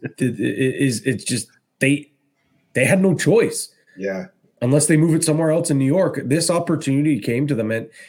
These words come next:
Speaker 1: came knocking, and they had no choice but to explore this. Teddy, I, I mean, you've been, you've been around this league for a long time. You've, you've seen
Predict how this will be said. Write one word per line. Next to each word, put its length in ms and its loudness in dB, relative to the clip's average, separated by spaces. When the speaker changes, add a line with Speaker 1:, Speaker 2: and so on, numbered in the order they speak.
Speaker 1:
came 200 0
knocking, 480 0
and 220 -4
they 140 2
had 180 2
no 140 4
choice 360 0
but 200 -6
to 100 2
explore 500 0
this. 360 -4
Teddy, 280 0
I, 400 -8
I 20 -4
mean, 160 2
you've 180 4
been, 320 2
you've 180 -2
been 120 2
around 300 4
this 180 0
league 180 2
for 140 0
a 80 2
long 260 0
time. 300 -2
You've, 280 -4
you've 200 -4
seen 320 -2